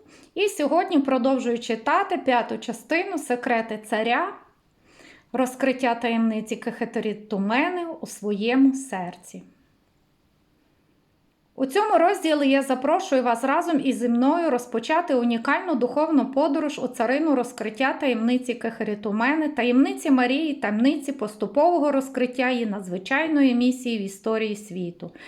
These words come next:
яка тісно пов'язана з його створенням, відкупленням та освяченням.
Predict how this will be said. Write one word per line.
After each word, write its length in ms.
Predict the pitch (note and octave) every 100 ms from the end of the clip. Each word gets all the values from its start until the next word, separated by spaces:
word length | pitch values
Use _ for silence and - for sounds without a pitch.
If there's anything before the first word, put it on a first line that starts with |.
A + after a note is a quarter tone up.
| - _
яка 260 | A3+ A3+ A3
тісно 460 | A3+ F4 F4+ F4
пов'язана 720 | E4 D#4+ C#4+ D4 C#4+ C4+ C4 C4+
з 140 | C4+
його 260 | G3+ G#3 G3
створенням, 720 | - G#3 C4+ D#4 D4+ D4 C#4
відкупленням 880 | G3 G3 - B3+ C4+ C4 A#3+ A#3 A#3+
та 180 | A#3 D4
освяченням. 840 | C4 - F#3 E3+ E3+ - E3+ F3+